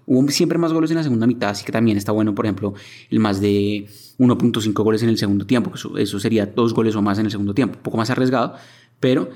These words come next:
de todas maneras en la primera mitad hubo gol siempre, en, o pues dos de las últimas tres veces. Pero además, en los partidos que lleva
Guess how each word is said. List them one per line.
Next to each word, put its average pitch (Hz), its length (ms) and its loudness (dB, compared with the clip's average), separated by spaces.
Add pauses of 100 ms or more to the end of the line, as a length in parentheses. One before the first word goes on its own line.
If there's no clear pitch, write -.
(180)
de 107 60 -8
todas 110 160 0
maneras 110 380 2
en 123 100 2
la 113 80 2
primera 107 200 0
mitad 110 320 -2
hubo 107 340 0
gol 107 240 0
siempre, 110 560 -2
en, 107 180 -4
o 113 160 -4
pues 107 120 0
dos 104 140 0
de 113 80 -2
las 110 80 -2
últimas 110 300 -6
tres 107 120 -4
veces. 98 280 -6
Pero 120 220 2
además, 156 380 0 (540)
en 123 240 2
los - 160 -4
partidos 107 380 -2
que 135 80 -6
lleva 117 240 0